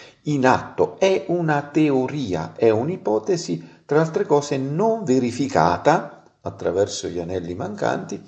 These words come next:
e non verificabile. Invece dobbiamo riconoscere una cosa, che la scienza conferma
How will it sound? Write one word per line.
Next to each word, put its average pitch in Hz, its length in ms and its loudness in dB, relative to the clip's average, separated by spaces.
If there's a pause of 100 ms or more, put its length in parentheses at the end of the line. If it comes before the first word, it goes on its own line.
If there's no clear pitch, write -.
(400)
e 185 120 6
non 220 280 0
verificabile. - 960 -2 (960)
Invece 202 340 0
dobbiamo 101 260 4
riconoscere 101 540 0
una 78 160 -6
cosa, 123 340 4
che 78 100 -12
la 78 120 -10
scienza 170 640 -6 (600)
conferma 90 960 -2